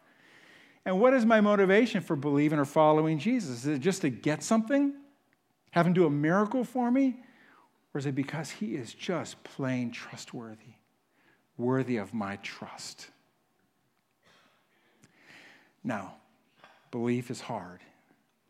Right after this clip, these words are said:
Belief is hard for people. It's hard for you, perhaps. It was hard for people back then. Watch what happens next.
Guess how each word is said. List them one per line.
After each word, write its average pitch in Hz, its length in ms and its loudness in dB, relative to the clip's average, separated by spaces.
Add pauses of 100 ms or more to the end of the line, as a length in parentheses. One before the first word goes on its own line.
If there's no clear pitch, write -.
(220)
Belief 135 300 -2
is 135 100 -4
hard 143 340 0
for 139 140 -10
people. 117 320 -12
It's 117 140 -10
hard 127 280 -2
for 131 220 -4
you, 151 300 4
perhaps. 190 560 0
It 180 80 0
was 147 160 -4
hard 175 320 4
for 147 100 -4
people 175 340 -2
back 139 300 2
then. 170 280 2
Watch 175 240 4
what 170 120 -4
happens 147 420 -4
next. 147 460 -2